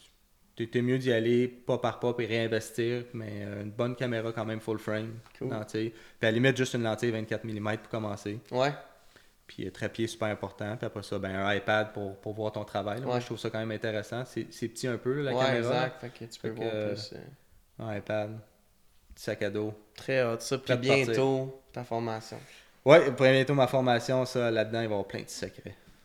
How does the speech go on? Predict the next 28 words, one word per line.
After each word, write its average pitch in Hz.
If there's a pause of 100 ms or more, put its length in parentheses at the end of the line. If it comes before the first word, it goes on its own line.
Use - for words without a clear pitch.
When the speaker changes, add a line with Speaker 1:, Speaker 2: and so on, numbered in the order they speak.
(100)
Speaker 2:
Excellent. 113
Speaker 1:
Yes. 123
Speaker 2:
Puis 123
c'est 139
où 165
est-ce 175
que -
les 120
gens 135
peuvent, 120
euh, 113
te 120
suivre, 135
s'abonner 117
à 120
toi ? 127 (520)
Speaker 1:
Euh, -
vous 104
pouvez 127
me 123
suivre 156
sur 147
Instagram, 127
c'est 135
à 139
photographieinterieure 127
point 117 (100)
co. 160